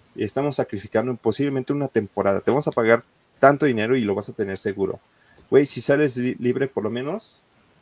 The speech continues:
llévanos a final de conferencia, ya de perdis, cabrón". O sea, es, es, es, es lo que se, menos se le puede pedir. O sea, si, si llegó con toda esa etiqueta, con todo lo que dio el Browns, porque Browns prácticamente dio las nalgas, literal, o sea, lo, lo que hicieron, di-, di-, dio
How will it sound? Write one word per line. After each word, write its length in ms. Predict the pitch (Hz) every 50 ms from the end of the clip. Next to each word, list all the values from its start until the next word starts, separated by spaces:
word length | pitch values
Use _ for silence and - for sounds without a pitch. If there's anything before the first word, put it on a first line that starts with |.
| _ _ _ _ _ _ -
llévanos 380 | 120 147 156 143 120 101 92 -
a 60 | 95
final 300 | - 107 101 101 117 123
de 100 | 113 -
conferencia, 640 | - - 90 - - 92 87 85 - 139 - - -
ya 140 | - 104 -
de 100 | 117 -
perdis, 420 | _ - - 60 58 - - -
cabrón". 260 | - - - - - - -
O 100 | - 98
sea, 320 | - 120 110 107 101 101 - - - - - - _ _ _ _ _ _ _ -
es, 400 | - 156 165 - - 170 175 196
es, 220 | 208 202 - - -
es, 280 | 156 165 165 - _ _ _ _ _ _ _ _ _ _
es 320 | - - - 135 156 156 -
lo 140 | 226 220 -
que 100 | - 135
se, 140 | - - - _ _ -
menos 520 | - 139 131 123 135 135 156 185 190 -
se 80 | - 123
le 60 | 104
puede 220 | - - 135 143
pedir. 320 | - - 101 104 104 104 98
O 80 | 95
sea, 180 | - 110 107 107
si, 380 | - - 120 117 120 110 120
si 160 | - - 127 127
llegó 260 | 143 147 156 180 190
con 160 | - 214 196
toda 160 | - 190 185
esa 120 | 180 - 175
etiqueta, 400 | - 131 - 113 117 - 107 -
con 180 | - 98 98
todo 160 | - 127 143
lo 100 | 147 127
que 160 | - - 104 98
dio 180 | 104 107 113
el 140 | 117 117 110
Browns, 300 | 107 110 107 110 110 -
porque 220 | - - - -
Browns 360 | 98 107 117 123 151 165 160 -
prácticamente 540 | - 151 151 151 143 123 113 117 - 143
dio 160 | 123 113 110 113
las 200 | 123 123 - -
nalgas, 460 | 101 101 104 104 101 101 95 - -
literal, 400 | 101 95 - - 101 101 101 101
o 60 | 95
sea, 160 | - - 98 101
lo, 180 | 101 104 - -
lo 140 | - 113 104
que 100 | - 107
hicieron, 260 | - 120 131 135 120
di-, 140 | 117 113 107 -
di-, 200 | 117 117 117 110
dio 340 | 110 113 117 117 127 131